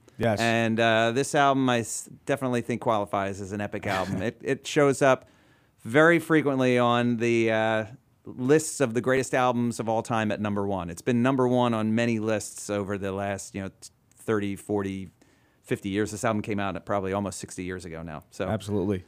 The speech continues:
Speaker 2: Mike, you cue this up. What are we listening
Speaker 1: So,
Speaker 2: to?
Speaker 1: the greatest album of all time in some people's eyes. We're going back to the Beach Boys, Pet Sounds, their eleventh studio album that they released. And it's widely regarded as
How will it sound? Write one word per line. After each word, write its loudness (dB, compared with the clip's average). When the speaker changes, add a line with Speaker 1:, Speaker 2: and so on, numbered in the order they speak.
Speaker 2:
Mike, 0
you -2
cue -2
this -2
up. -2
What 2
are 2
we 4
listening 6
Speaker 1:
So, 8
Speaker 2:
to? -4
Speaker 1:
the -2
greatest 6
album 8
of 6
all 8
time 4
in -2
some 0
people's -2
eyes. 0
We're -4
going 6
back 0
to -2
the 0
Beach 0
Boys, 2
Pet 4
Sounds, 2
their 2
eleventh 4
studio 2
album 4
that -2
they 4
released. 0
And -2
it's -4
widely 6
regarded 6
as 0